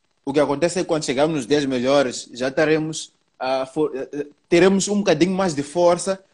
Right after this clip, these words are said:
do que talvez se não tivéssemos enfrentado aquela cena bad. Então, eu encaro, eu encaro essa pandemia dessa forma, tipo, ah, ajudou-nos a reconstruirmos de tal forma que quando essa pandemia acabar, vamos voltar mais fortes. Isso aí é de certeza, tá a ver? Então,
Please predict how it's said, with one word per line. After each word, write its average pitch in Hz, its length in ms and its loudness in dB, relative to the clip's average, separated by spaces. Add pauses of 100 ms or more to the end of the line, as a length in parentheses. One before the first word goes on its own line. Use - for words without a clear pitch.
(160)
do 143 140 -2
que 151 80 -4
talvez 156 460 4
se 180 80 -6
não 160 160 -4
tivéssemos 143 360 -4
enfrentado 131 380 0
aquela 135 180 2
cena 147 220 -4
bad. 123 320 0 (240)
Então, 135 340 0
eu 185 80 2
encaro, 175 240 0 (120)
eu 156 80 -2
encaro 170 260 -2
essa 165 160 -6
pandemia 147 420 -4
dessa 135 280 -6
forma, 147 560 -2 (340)
tipo, 147 400 -4 (320)
ah, 131 420 -4 (300)
ajudou-nos 170 640 2
a 151 80 0
reconstruirmos 165 800 -2
de 131 80 -12
tal 208 180 4
forma 196 300 0
que 180 140 0
quando 170 180 0
essa 190 160 -2
pandemia 170 460 0
acabar, 135 580 2 (320)
vamos 160 260 -2
voltar 143 300 -4
mais 170 200 -8
fortes. 135 440 0
Isso - 100 -10
aí 143 140 -4
é - 20 -4
de 113 120 -10
certeza, 107 440 -4
tá 101 80 -12
a 98 40 -6
ver? 101 280 -6 (360)
Então, 113 400 -2